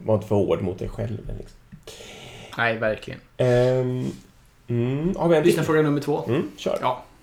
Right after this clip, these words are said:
Speaker 2: Ehm, då är det så här att, eh, den här personen har hört talas om två företag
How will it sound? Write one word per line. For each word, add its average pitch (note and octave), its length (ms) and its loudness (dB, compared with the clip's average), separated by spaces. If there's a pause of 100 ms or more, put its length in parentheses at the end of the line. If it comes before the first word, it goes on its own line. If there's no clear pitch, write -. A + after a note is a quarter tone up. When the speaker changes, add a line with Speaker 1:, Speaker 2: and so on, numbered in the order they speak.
(1040)
Speaker 2:
Ehm, C3 520 2 (100)
då D#3 200 -2
är D3 240 2
det B2 100 -2
så B2 120 -6
här C#3 280 0 (120)
att, - 460 -4
eh, B2 60 -2 (640)
den C#3+ 120 4
här D3 60 6
personen D3 400 -2
har A#2+ 160 -2
hört - 340 -8 (140)
talas A2+ 440 -4
om B2 240 -8
två E3+ 360 -4
företag C3 580 -2